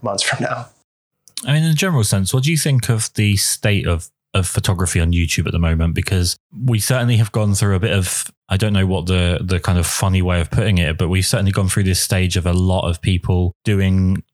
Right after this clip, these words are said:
Speaker 2: what are pseudo reviews of gear as a way of just putting content out that they can have a, an affiliate link in their bio and they can make some money from it.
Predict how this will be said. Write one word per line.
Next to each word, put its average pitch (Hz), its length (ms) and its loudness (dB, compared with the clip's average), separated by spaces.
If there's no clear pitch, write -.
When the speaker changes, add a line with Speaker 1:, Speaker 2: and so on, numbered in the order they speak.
Speaker 2:
what 98 340 -2
are 92 220 0
pseudo 95 420 0
reviews 87 560 0
of 82 160 -2
gear 90 480 2
as 95 140 0
a 95 60 2
way 87 280 0
of 82 100 -2
just - 240 -2
putting 90 320 0
content 90 400 -2
out 92 220 0
that 90 100 0
they 82 160 0
can 90 260 0
have 85 420 -2
a, 92 180 -2
an 92 100 2
affiliate 92 380 0
link 85 280 -2
in 87 140 2
their 82 340 0
bio 87 400 0
and 85 100 0
they 82 100 0
can - 140 0
make 85 180 0
some 90 160 0
money 101 220 2
from 80 240 -4
it. 78 180 -2